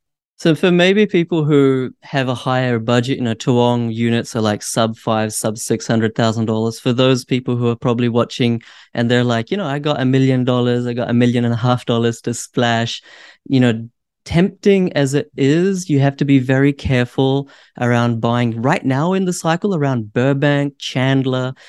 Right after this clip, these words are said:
these sort of south, um, eastern sort of, you know, they're only about five kilometers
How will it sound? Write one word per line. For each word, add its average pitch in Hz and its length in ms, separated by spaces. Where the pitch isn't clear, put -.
these 131 220
sort 135 200
of 123 120
south, 139 640
um, 117 260
eastern 151 540
sort 139 180
of, 143 180
you 269 80
know, 220 120
they're 175 180
only 214 280
about 170 260
five 143 340
kilometers 135 720